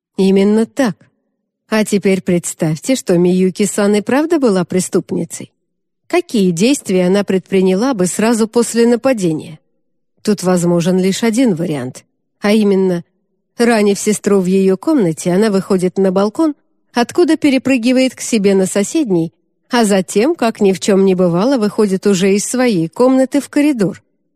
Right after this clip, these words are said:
Вполне реалистичный сценарий. Более того,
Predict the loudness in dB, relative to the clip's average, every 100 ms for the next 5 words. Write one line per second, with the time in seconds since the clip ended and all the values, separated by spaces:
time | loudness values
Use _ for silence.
0 | _ _ _ -4 0 2 2 2 2 2
1 | 0 -4 -10 -4 -2 -2 -2 -2 -2 -4
2 | -8 -16 _ _ _ _ _ -2 2 2
3 | 2 0 0 -2 -4